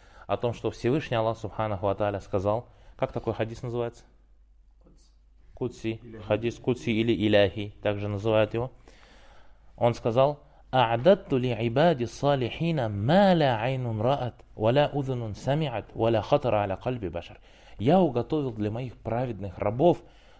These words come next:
Speaker 1: то, что не видели их глаза, то, что не слышали их уши, и то, что даже представить они себе не могли. "Валяу кана кадахаби дунья,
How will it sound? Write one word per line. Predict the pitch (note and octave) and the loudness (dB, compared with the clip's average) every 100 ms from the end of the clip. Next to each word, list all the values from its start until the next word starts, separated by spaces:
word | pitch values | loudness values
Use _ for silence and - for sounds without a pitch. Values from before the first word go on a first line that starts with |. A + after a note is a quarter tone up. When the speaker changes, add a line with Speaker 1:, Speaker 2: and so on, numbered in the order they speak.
| - - | -4 2
Speaker 1:
то, | G#3+ | 2
что | - C#3 | 2 -2
не | B2+ | -2
видели | C3 D#3 C3+ G#2+ | -2 -2 -2 -4
их | F#2+ | -4
глаза, | F#2+ F#2 F#2 G2 E2+ - _ - - | -2 -2 0 -2 -4 -12 _ -20 0
то, | F#3+ | 2
что | G3 - | 2 -2
не | C#3+ B2 | -4 -2
слышали | - F#3 - A#2+ | 0 0 0 -2
их | A2+ D3+ | 0 2
уши, | F#3 - A2 - - - | 2 0 -6 -10 -20 -6
и | A#2 | -4
то, | - F3+ | -2 -2
что | - A#2+ | -2 0
даже | E3+ E3+ | 2 2
представить | C3+ B2 - C#3 A2 G2+ | -2 -6 -6 -6 -4 -6
они | G#2 | -6
себе | - G2+ | -4 -2
не | G#2+ F#2 | 0 -2
могли. | F2 F2 D2 - _ - _ _ _ - | -4 -8 -12 -20 _ -20 _ _ _ -4
"Валяу | - F3 A3 | 4 6 6
кана | - A#3 A#3 F#3 | 4 2 2 2
кадахаби | E3+ E3+ F3+ E3 C3 | 2 4 4 2 0
дунья, | G#2+ A2 A#2+ C#3 | 0 0 -2 -6